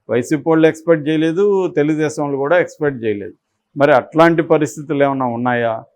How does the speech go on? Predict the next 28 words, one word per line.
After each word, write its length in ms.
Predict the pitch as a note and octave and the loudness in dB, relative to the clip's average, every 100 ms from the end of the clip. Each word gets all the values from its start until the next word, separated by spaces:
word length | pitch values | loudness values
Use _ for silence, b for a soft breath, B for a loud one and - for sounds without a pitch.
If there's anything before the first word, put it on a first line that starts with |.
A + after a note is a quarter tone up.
| _ _ B2+ | _ _ -6
ఎందుకంటే 380 | C3+ D3 C#3+ C#3 | -4 -2 0 4
ఆంధ్ర 340 | C3+ D3 D3 | 4 2 0
ప్రజలు 800 | C3+ C#3 B2+ C3 B2+ B2 A#2 A2 | 0 -2 -2 -2 -2 -4 -4 -4
అట్లాంటి 440 | B2 B2+ C3 B2 C3+ | -6 -4 -4 -2 4
షాక్ 280 | B2+ B2+ | 4 2
ఇస్తారా 480 | B2 - C#3 C3 B2 | -8 -2 2 4 4
ఈసారి 380 | B2+ A2 B2+ A#2 | 4 -2 0 0
వైసీపీకి 760 | A#2 G#2+ A#2 G#2+ A2+ A#2+ A2+ A2+ _ _ _ _ _ | -2 -4 -8 -12 -14 -12 -14 -14 _ _ _ _ _
అనేది 420 | A#2 A#2 C3 D#3+ E3+ | -8 -4 -2 -2 -4
తెలియదు. 440 | - A#2+ G2+ F#2+ _ _ _ _ _ - | -4 -4 -6 -8 _ _ _ _ _ -2
So 60 | C3+ | 0
ఒకవేళ 580 | C3 B2+ B2+ C#3 D3+ | 2 0 4 6 6
అట్లా 320 | C#3+ B2 C#3+ C#3 | 6 4 2 2
ఇచ్చేది 560 | B2 - D#3+ D#3+ D3+ | 0 -2 0 2 2
కానీ 180 | D#3 C#3+ | 0 0
ఉంటే 220 | C#3+ C#3+ | -2 -2
మాత్రం 360 | D#3+ C#3+ D#3 G3+ | -2 -4 -4 -6
పీపుల్స్, 840 | E3 C#3 D3+ C#3 D3 C3+ C3 A#2+ - _ - | -4 -4 -4 -4 -2 0 -2 -6 -10 _ -10
ఆ, 60 | A#2 A#2 G#2 A2 A2+ A#2 | -4 -2 -2 -4 -2 2
రైట్ 320 | C3+ B2+ - - | 2 2 -10 -14
దీని 220 | C3 B2+ A2+ | -8 -8 -4
పేరు, 320 | B2 C3 A#3+ _ _ _ _ | -4 -4 -8 _ _ _ _
ఈ 100 | B2+ | -6
సంస్థను 500 | B2 C3 B2+ - C3 | -4 -4 -6 -4 -6
గుర్తుపెట్టుకోవాలి 720 | A#2 B2 C#3 B2 A#2+ B2+ A#2 A2+ | -4 -4 -4 -6 -4 0 0 -2
మనం. 260 | G#2+ D#3 - _ _ _ - | -6 -10 -14 _ _ _ -6
ఆ, 200 | A#2 A2+ | -2 0
వీళ్ళు, 560 | A2+ B2 C3 B2 A#2 | 0 0 0 0 -2